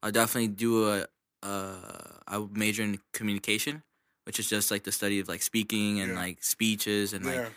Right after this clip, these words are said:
Speaker 2: I would
Speaker 1: how
Speaker 2: love
Speaker 1: to
Speaker 2: to do that 'cause I feel like I could, I can talk to people and I'm nice to people, but there's certain ways I would, I would rather communicate with people, you know, 'cause I feel
Speaker 1: Mm-hmm.
Speaker 2: like I can only talk one way or maybe two different ways to people.
Speaker 1: Mm-hmm.
Speaker 2: But I, I, I would love to be fluent in, like,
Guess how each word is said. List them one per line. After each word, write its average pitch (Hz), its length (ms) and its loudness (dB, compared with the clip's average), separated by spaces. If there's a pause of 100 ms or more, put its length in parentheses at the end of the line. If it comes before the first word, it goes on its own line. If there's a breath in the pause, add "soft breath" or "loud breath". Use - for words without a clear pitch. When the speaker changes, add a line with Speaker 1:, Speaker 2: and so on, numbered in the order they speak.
(100)
Speaker 2:
I - 40 -2
would 151 100 0
Speaker 1:
how 127 60 4
Speaker 2:
love 107 100 8
Speaker 1:
to - 80 2
Speaker 2:
to 135 60 -12
do 143 160 2
that 135 160 2
'cause 139 120 -2
I 143 60 4
feel 165 140 0
like 147 120 6
I 147 100 4
could, 147 200 0 (260 loud breath)
I 165 100 8
can 190 140 8
talk 165 240 4
to 175 80 -8
people 185 240 -2
and 175 80 4
I'm 151 120 2
nice 160 240 2
to 185 100 -4
people, 196 300 -2
but 151 120 -6
there's 147 180 0
certain 160 220 2
ways 143 380 2 (360 soft breath)
I 127 60 4
would, 127 140 0 (120)
I 131 60 0
would 143 240 0
rather 131 320 0
communicate 123 560 -6
with 113 160 -14
people, 113 280 -14
you 117 60 -10
know, 123 100 -6
'cause 131 100 -2
I 135 40 0
feel 117 80 0
Speaker 1:
Mm-hmm. 147 80 2
Speaker 2:
like 131 80 2
I 127 40 0
can 131 100 -6
only 127 160 -4
talk 117 260 -6
one 120 260 -6
way 117 200 -6
or 107 60 -8
maybe 135 240 -4
two 143 160 -6
different 127 280 -8
ways 123 240 -8
to 131 80 -12
people. 143 340 -8 (100)
Speaker 1:
Mm-hmm. 110 240 -4 (180)
Speaker 2:
But 123 160 0
I, 117 100 0 (140)
I, 117 200 -4
I 120 40 -6
would 120 180 -8
love 127 260 -4
to - 100 -12
be 123 280 -4
fluent 127 540 -8
in, 117 220 -12
like, 107 220 -10